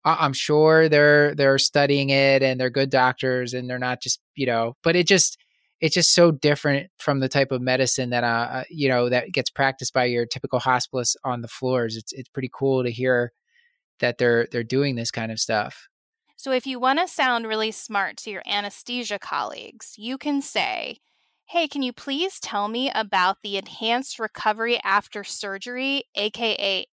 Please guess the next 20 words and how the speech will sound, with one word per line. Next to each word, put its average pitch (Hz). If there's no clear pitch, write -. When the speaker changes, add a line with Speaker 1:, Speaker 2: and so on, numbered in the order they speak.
Speaker 2:
A 214
ares 233
techniques 285
that -
you're 214
providing 208
for 233
my 196
patient?" 262
Speaker 1:
<laughs> -
Speaker 2:
So 214
<laughs> 427
these 254
are 247
the, 208
this 247
is 294
the 247
new 220
thing. 214